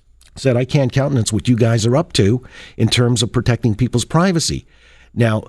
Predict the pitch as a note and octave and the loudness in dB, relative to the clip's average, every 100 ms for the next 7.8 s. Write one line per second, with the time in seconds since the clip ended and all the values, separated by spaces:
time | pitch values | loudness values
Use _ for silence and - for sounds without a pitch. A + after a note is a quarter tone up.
0 | - _ A2 - C#3 C3 B2+ G2+ A#2+ D#3+ | -16 _ -4 0 0 0 -2 0 0 2
1 | F#3 D#3 - G#2+ G2+ - G#2+ G#2 - B2 | 0 -2 0 0 2 0 0 -2 -2 0
2 | G#2 F#2+ A2 C3+ C#3 C3+ C3+ C#3+ C3+ C3+ | 2 0 2 2 2 2 2 4 4 2
3 | A#2+ G2+ - B2 G2 A2+ F3+ C#3+ E2+ - | 2 0 0 2 2 2 2 2 -2 -4
4 | - A2+ C3+ B2 - A#2 G2+ A2+ G#2+ - | -2 0 2 2 2 0 2 2 2 0
5 | C3+ G2 - B2+ G#2+ A2+ A#2+ C3+ A#2+ G2+ | 0 0 -2 -2 -2 -2 -2 0 0 -2
6 | G#2+ F2 G#2 G#2+ G2 A#2+ G2+ F#2+ E2+ G#2+ | -2 0 0 0 0 0 2 2 2 0
7 | F#2 E2+ - D3 D3+ D3 D#2 C2+ | -2 -4 -2 0 0 0 -4 -6